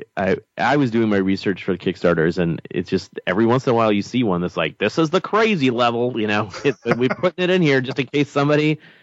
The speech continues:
decides that they want to be named as the executive producer on, on this particular <laughs> documentary.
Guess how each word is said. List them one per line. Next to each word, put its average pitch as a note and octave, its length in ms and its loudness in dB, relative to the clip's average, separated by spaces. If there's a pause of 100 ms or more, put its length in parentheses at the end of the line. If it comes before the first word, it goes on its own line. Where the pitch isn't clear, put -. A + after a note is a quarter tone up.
(160)
decides C#3+ 420 0
that B2 100 -2
they C#3+ 120 2
want D3 280 0
to C3+ 80 -6
be C#3+ 240 0
named C3+ 380 2
as G#2+ 100 0
the G#2+ 100 2
executive G#2 500 -2
producer F2+ 520 0
on, E2 340 -2
on D#2+ 220 -6
this E2 140 -6
particular D#2+ 500 -2
<laughs> D2+ 280 -6
documentary. D#2+ 680 -2